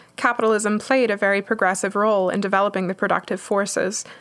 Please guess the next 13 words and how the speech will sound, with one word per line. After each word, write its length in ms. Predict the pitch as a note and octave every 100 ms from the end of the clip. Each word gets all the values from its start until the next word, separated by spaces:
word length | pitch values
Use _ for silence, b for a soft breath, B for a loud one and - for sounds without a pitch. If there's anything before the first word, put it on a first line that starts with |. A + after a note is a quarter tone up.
| B B
thus 240 | A3 C4 -
laying 320 | G#3 F#3+ F#3+
the 60 | G3
material 440 | G3+ A#3 G#3+ G3
basis 540 | G3 G#3+ - - F3+
for 140 | - F#3+
a 40 |
higher 320 | F#3+ G3+ G3
stage 360 | G3 - F3+ F#3
of 80 | F#3+
human 260 | G3+ F#3+
society, 640 | F#3+ G3 F#3+ F3+ - F#3 G3 B B B B B
socialism. 760 | - A3 A3 F#3 F3+ D#3+ F#3+